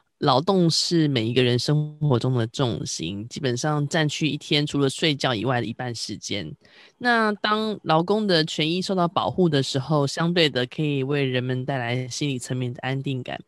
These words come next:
但基本上台湾常常名列世界过劳的前几名，那你自己怎么去看待这个现象？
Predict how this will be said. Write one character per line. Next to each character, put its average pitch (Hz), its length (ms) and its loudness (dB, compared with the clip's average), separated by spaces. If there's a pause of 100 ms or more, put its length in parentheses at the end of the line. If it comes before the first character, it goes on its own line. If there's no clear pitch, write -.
但 247 220 4
基 226 220 -2
本 180 240 2
上 160 640 0 (260)
台 147 240 2
湾 165 540 2 (160)
常 160 320 0
常 147 460 0
名 156 340 0
列 180 240 4
世 - 260 0
界 156 320 2
过 160 300 -2
劳 117 180 0
的 123 120 -4
前 139 340 -4
几 139 300 -4
名， - 280 -14 (180)
那 226 100 -10
你 170 120 0
自 160 160 -4
己 160 140 0
怎 - 100 -6
么 67 80 -8
去 - 180 -6
看 147 360 -4
待 120 220 -2
这 127 120 -6
个 110 120 -6
现 104 340 -8
象？ - 260 -12